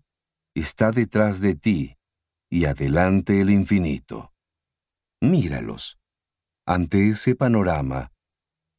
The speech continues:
¿en qué se diferencian el niño que ha vivido tres días y el hombre que ha envejecido tres veces más que Néstor?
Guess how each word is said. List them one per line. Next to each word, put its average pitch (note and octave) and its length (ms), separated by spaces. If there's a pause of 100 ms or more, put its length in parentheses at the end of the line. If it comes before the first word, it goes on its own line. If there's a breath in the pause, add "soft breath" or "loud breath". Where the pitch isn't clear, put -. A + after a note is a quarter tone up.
(180)
¿en A2 180
qué G3 120
se G3+ 160
diferencian A#2+ 720
el G2+ 180
niño A2+ 400
que G2+ 180
ha F#2+ 60
vivido F#2+ 540
tres G2 280
días D2 540 (380)
y E3 200
el D#3 120
hombre C#2+ 480
que G2+ 100
ha G2 60
envejecido F#2+ 800
tres D3+ 400
veces A#2 440
más F#2+ 340
que F#2 120
Néstor? E2+ 800